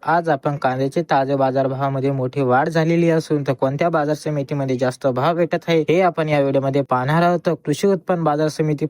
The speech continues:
पुणे यांनी कांद्याचे ताजे बाजारभाव जाहीर केलेले आहे. त्याआधी आपल्या चॅनलवर नवीन असेल तर कृषी प्रधान बाजारभाव YouTube चॅनलला सबस्क्राईब करा आणि सोबतीचं बेल आयकॉन दाबून ठेवा,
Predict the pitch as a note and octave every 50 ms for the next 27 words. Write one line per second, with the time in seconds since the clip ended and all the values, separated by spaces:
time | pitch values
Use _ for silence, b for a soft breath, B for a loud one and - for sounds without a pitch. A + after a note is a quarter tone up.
0 | - - D3+ D3+ D#3+ F3+ F3+ E3+ E3 D#3 D3+ D#3 D#3+ D3+ E3+ D3+ D3 C#3+ C#3+ C3+
1 | - F3+ D#3+ E3+ D3+ C#3+ C#3+ D3 C#3 C#3 C3 C#3 C#3 B2+ C#3+ D3+ D3 C#3+ C#3 C3+
2 | B2+ C#3+ D#3 E3 - - F3+ F3 E3+ E3+ F3 D#3+ E3 E3+ E3 - - F#3 G3 G3+
3 | G3 F#3 E3+ F3 F3 E3+ E3 - D#3+ D#3 D3 - D#3+ D3 D3 D3 C#3+ C3+ C3+ B2+
4 | C3 B2+ B2+ B2 C3 D#3+ F3+ F3+ F3 E3 D#3 - E3+ F3 F3 D#3+ - - B2+ -
5 | - C3 C3+ - - G3+ G3 - - - D#3+ D#3 D#3 D3+ C3+ C3 C3 B2 B2+ B2+
6 | A#2 B2 C#3 D#3 F3 F#3 F3+ E3 F3+ E3 - - E3 D#3 D3 C#3+ C3 B2+ - -
7 | - D#3+ - _ - - F#3 G3 G3+ G3 - - F3 D#3+ D#3 - - - - -
8 | C#3+ C3+ B2+ B2+ - - B2+ B2 C#3+ E3 D#3+ G3+ F3+ - F#3+ D#3+ E3+ E3 D#3 D3+
9 | C#3+ C3+ - C#3+ C3+ C3 B2+ A#2 B2+ B2+ C3+ D3+ F3 F#3+ F3+ F#3+ F#3 F3+ F3